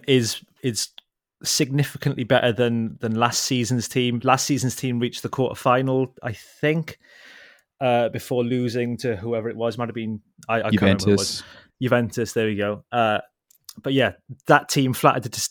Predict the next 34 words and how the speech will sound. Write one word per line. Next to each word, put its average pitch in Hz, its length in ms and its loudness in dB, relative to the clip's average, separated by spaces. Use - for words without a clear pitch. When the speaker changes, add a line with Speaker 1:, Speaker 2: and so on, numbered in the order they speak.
Speaker 1:
to 131 140 2
deceive 131 440 0
a 123 40 0
bit, 135 220 0
but 120 80 -8
this 131 240 0
one 120 160 0
looks 123 220 -2
a 123 40 -2
bit 127 180 0
more 117 140 0
serious. 120 720 2
Um, 113 360 2
Ben 131 260 6
Doak 127 300 6
is 110 80 2
a 117 60 2
big 120 240 2
reason 120 640 0
for 113 160 -2
why. 117 340 2
Um, 110 560 2
as 147 160 4
you 147 60 0
said, 127 360 2
it's, - 340 0
it's 143 160 -2
really 156 280 6
interesting 139 420 0
to 120 60 -4
see 139 240 0
a 131 40 4
young 135 300 4
player, 120 440 4